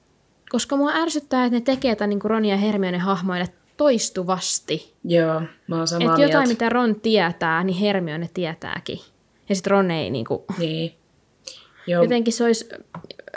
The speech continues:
Speaker 1: lopettanut, tai siis jotenkin ollut täydellinen se Ronin hahmolle, että se kertoisi se siinä leffassakin, kun se käski jo sen Malfoyn syödä niitä etanoita.
Speaker 2: Älä.
Speaker 1: Se olisi ollut selitys, minkä takia se Ron teki sen
Speaker 2: Älä.
Speaker 1: kunnolla.
Speaker 2: Siis mun mielestä kans tää kirjaversio on niin paljon parempi tässä kohtaa kyllä kuin se leffa, koska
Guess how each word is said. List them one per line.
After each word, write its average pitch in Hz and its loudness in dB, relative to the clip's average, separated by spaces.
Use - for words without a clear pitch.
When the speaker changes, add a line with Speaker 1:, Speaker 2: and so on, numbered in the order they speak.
Speaker 1:
lopettanut, 220 -2
tai 196 4
siis 196 -2
jotenkin 196 0
ollut 196 2
täydellinen 185 2
se 175 -2
Ronin 180 0
hahmolle, 185 0
että 175 -4
se 180 -8
kertoisi 175 -4
se - -10
siinä 190 -2
leffassakin, 175 -6
kun 175 -8
se 180 -2
käski 180 -2
jo 147 0
sen 170 -4
Malfoyn 165 -4
syödä - -6
niitä - -6
etanoita. - -6
Speaker 2:
Älä. 160 4
Speaker 1:
Se 202 0
olisi 190 2
ollut 202 2
selitys, 214 0
minkä 185 -2
takia 185 -2
se 175 -4
Ron 175 -4
teki 196 -2
sen - -6
Speaker 2:
Älä. 165 2
Speaker 1:
kunnolla. 151 2
Speaker 2:
Siis 170 -4
mun 170 0
mielestä 170 0
kans 151 -2
tää 156 2
kirjaversio 156 -2
on 151 -2
niin 156 -2
paljon 151 -4
parempi 156 -4
tässä - -4
kohtaa 170 -4
kyllä 180 -2
kuin 185 -4
se 185 -4
leffa, 180 -6
koska 190 -6